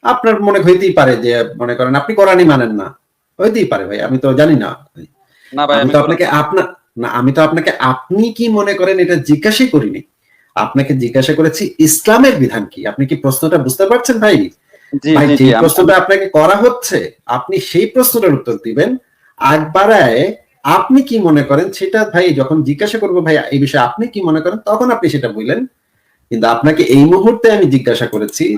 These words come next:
Speaker 1: যে মুরতাদ, যে হচ্ছে ধর্ম ত্যাগ, ইসলাম ধর্ম ত্যাগ করে যে, ইসলাম অনুসারে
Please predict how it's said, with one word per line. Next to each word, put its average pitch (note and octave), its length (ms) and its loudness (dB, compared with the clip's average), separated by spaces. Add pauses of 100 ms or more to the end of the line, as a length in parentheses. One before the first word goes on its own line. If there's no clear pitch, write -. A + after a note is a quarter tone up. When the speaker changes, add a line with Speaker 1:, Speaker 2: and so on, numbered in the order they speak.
(120)
Speaker 1:
যে B2+ 240 2
মুরতাদ, C#3 600 0 (400)
যে A#2 160 -4
হচ্ছে F3+ 520 -4
ধর্ম C#3 300 0
ত্যাগ, F3 180 2 (100)
ইসলাম F#3 380 0
ধর্ম E3 220 0
ত্যাগ D3 280 0
করে A2+ 200 -2
যে, - 280 -14 (760)
ইসলাম A3 480 2
অনুসারে G#3 500 0